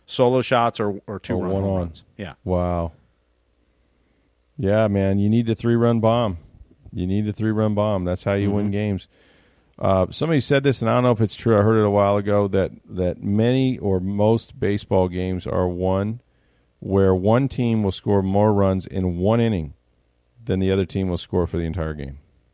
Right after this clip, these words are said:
Speaker 2: I don't know if that's true, but every time I see a crooked number up there, I look at the end of the, end of the
Speaker 1: Mm-hmm.
Speaker 2: day, and it's usually very often the case. So.
Speaker 1: It happened today. I mean, the Rays scored three in the third.
Speaker 2: There you go.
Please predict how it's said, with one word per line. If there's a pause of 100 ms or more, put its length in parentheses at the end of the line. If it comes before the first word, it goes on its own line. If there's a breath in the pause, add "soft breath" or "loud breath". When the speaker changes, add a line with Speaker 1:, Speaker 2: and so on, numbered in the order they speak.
(1300)
Speaker 2:
I
don't
know
if
that's
true,
but
every
time
I
see
a
crooked
number
up
there,
I
look
at
the
end
of
the, (140)
end
of
the
Speaker 1:
Mm-hmm.
Speaker 2:
day,
and
it's
usually (240)
very
often
the
case.
So.
Speaker 1:
It
happened
today.
I
mean,
the
Rays
scored
three
in
the
third.
Speaker 2:
There
you
go.